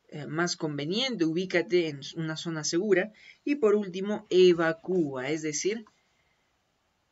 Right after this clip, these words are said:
sal hacia un lugar que sea totalmente seguro y ya estés fuera de peligro.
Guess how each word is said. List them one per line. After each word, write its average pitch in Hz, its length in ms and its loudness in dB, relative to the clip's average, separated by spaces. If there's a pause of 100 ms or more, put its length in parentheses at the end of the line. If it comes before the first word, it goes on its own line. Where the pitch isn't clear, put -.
(460)
sal 233 640 2
hacia 202 640 2
un 180 200 2
lugar 175 460 4
que 151 200 -4
sea 180 260 2
totalmente 190 720 -2
seguro 226 560 0
y 226 300 -10 (140)
ya 160 300 -4
estés 151 440 -10
fuera 151 320 -6
de 139 280 -10
peligro. 139 520 -16